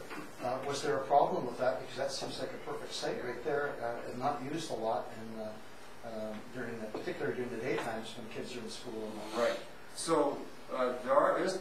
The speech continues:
Speaker 2: there, you'll see pickleball players play pickleball there. Uh, and I probably expect that most of what you're seeing was part of a program offered through the Comox Rec Center. And the nets that are being used are property of the, uh, the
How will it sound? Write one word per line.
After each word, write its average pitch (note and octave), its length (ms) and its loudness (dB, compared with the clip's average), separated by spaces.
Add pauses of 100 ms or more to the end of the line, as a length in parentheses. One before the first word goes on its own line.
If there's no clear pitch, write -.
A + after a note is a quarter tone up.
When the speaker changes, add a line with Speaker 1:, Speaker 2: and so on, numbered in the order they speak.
(280)
Speaker 2:
there, C3+ 200 0
you'll D3 140 0
see E3 160 -4
pickleball C#3+ 600 -2
players C3 280 2 (100)
play C3 100 -2
pickleball A#2+ 540 -2
there. G2+ 160 -2 (440)
Uh, A#2 300 6
and A#2+ 100 2
I B2 80 0 (140)
probably C#3+ 380 0
expect B2 320 -4
that A2+ 80 -6
most D3 260 0
of B2+ 60 -8
what B2 100 -2
you're A#2 140 -4
seeing B2+ 280 -6
was A2+ 140 -6 (160)
part B2+ 160 -2
of A#2 60 -2
a G#2 120 -6 (140)
program D3 400 2 (720)
offered A#2 560 2 (220)
through A#2 140 -6
the A2+ 380 -4
Comox A2 440 -4
Rec C3+ 160 2
Center. - 320 -4 (520)
And A2 160 -2
the A2+ 80 -2
nets A#2 260 0
that A#2 120 -6
are A2 60 -2
being A2+ 240 -6 (100)
used A#2 240 -4 (320)
are A2 100 -2 (120)
property A2+ 520 0
of G#2 200 -2 (160)
the, G#2 160 -8 (560)
uh, G2+ 100 -6
the - 80 -2